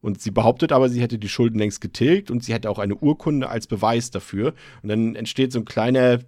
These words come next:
Zwist, so ein kleiner Streit, da sie auch noch ein Wort benutzt, was man heutzutage, äh, definitiv nicht mehr benutzen sollte. Und ein Streit über das Grundstück und die hängende Flagge. Und deshalb holt Dante die Polizei, die auch irgendwie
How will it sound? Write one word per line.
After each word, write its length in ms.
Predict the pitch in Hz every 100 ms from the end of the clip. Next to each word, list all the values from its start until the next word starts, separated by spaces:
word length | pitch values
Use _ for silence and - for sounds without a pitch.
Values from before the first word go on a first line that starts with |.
| _
Zwist, 400 | - 160 180 -
so 80 |
ein 60 | 123
kleiner 260 | - 117 110
Streit, 420 | - 120 139 139
da 80 | 120
sie 160 | 113
auch 100 | 110
noch 200 | 120 110
ein 200 | 110 104
Wort 220 | 113 139
benutzt, 460 | - 127 123 123 -
was 160 | 123 -
man 100 | 117
heutzutage, 640 | 113 123 113 107 107 117 - - - -
äh, 360 | 120 117 113
definitiv 560 | 120 135 123 120 143 135
nicht 160 | 127
mehr 140 | 131 127
benutzen 400 | 120 123 123 127
sollte. 440 | 120 120 127 135 - - -
Und 220 | - 107 117
ein 160 | 110
Streit 300 | - 113 110
über 100 | 120
das 140 | 101 -
Grundstück 520 | 135 156 - 135 127
und 180 | 123 120
die 120 | 120
hängende 260 | 123 127
Flagge. 460 | 110 - 107 139 156
Und 320 | 175 - 113
deshalb 400 | 113 117 113 -
holt 240 | 120 113 -
Dante 260 | 98 113
die 100 | 117
Polizei, 520 | 110 104 95 - 101
die 140 | 131 101
auch 100 | 92
irgendwie 320 | 104 98 98